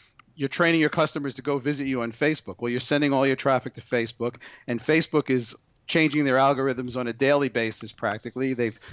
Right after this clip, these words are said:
and they start charging for things that they weren't charging for before. And the next thing you know, you know, just because you have a hundred thousand followers or likes on Facebook, it doesn't mean when you post something or send something out there that a hundred thousand people see it. A, a s-, very tiny fraction of it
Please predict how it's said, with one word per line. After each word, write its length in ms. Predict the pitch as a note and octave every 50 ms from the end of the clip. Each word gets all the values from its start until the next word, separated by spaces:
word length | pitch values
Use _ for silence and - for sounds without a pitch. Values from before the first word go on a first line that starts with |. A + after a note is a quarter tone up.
| - - _
and 140 | A2+ A#2+ C3+
they 80 | D#3
start 300 | D3+ - - D3+ C#3 B2+
charging 420 | - - - A#2+ A#2+ B2+ A#2+ B2+ A#2+
for 140 | - C#3 B2+
things 420 | - C3+ C3 C3 C3 C3 B2 A#2+
that 100 | B2+ B2
they 80 | A#2+ A#2+
weren't 280 | A#2 B2 C3 B2+ A#2
charging 380 | - - B2+ B2 B2 A#2 B2 A#2
for 180 | - B2 A#2
before. 420 | A2 A#2+ A2+ - - B2 B2 B2+ B2
And 100 | A#2+ A#2+
the 60 | B2
next 220 | C3+ D3 D3 -
thing 160 | - D3+ C3+ C3
you 100 | B2+ A#2+
know, 240 | B2+ B2+ B2 A#2+ - - - - - -
you 80 | D3
know, 60 | C3
just 160 | A#2+ F#3+ F#3+ -
because 240 | G3 - D#3+ C3+
you 80 | C3 C#3
have 480 | - D3+ D3+ D3 D3 C#3+ C#3+ A#2 - - _ - - _ _ _ _ _ _ _ _ _ - -
a 80 | - -
hundred 320 | - F3+ G3 F#3+ F3 D3+
thousand 640 | - D#3 D#3 D#3 D3+ D3+ B2+ C#3+ C3+ C3+ C3 B2+ A#2+ - _
followers 600 | _ - - D#3+ E3 E3 E3+ D#3 C#3 C3 B2+ B2
or 100 | C3 B2+
likes 340 | C3 D#3 D#3+ D#3 D3 - -
on 100 | C3 A#2+
Facebook, 480 | - - G3+ A#3 A3+ - - C#3+ B2 - - - - - - - -
it 100 | C#3+ -
doesn't 300 | F#3 F#3+ F3+ F#3 E3+ E3+
mean 320 | F#3 G#3+ G#3+ F#3+ E3+ D#3+
when 140 | D#3 D3+ D#3
you 160 | D3 D3 C#3
post 380 | - _ - E3+ G3+ G#3+ - -
something 400 | D3 B2 A2+ A2 - B2+ B2+ B2+
or 100 | B2 B2+
send 320 | - - - E3+ F#3 F3+
something 260 | - D#3+ C#3 C3 C3
out 200 | C#3 D#3 G3 -
there 100 | D#3 C3+
that 140 | A#2+ B2+ B2
a 20 | C3
hundred 300 | C#3+ C#3+ C#3 C#3+ C3+ -
thousand 320 | C#3+ C#3 C#3 C3+ C#3 C3
people 260 | C3+ D3 D3 - D3
see 240 | C#3 - - G3 A3
it. 80 | - -
A, 280 | - G#2 - C#3+ B2+
a 20 | A#2
s-, 160 | - - -
very 340 | D#3+ D#3 F#3 G#3 G3+ E3+ D3
tiny 340 | - - F3+ E3 D#3 D3
fraction 500 | C3 - - E3 F#3 G#3 - - - A#2+
of 100 | A2 F#2+
it 100 | G#2 G#2+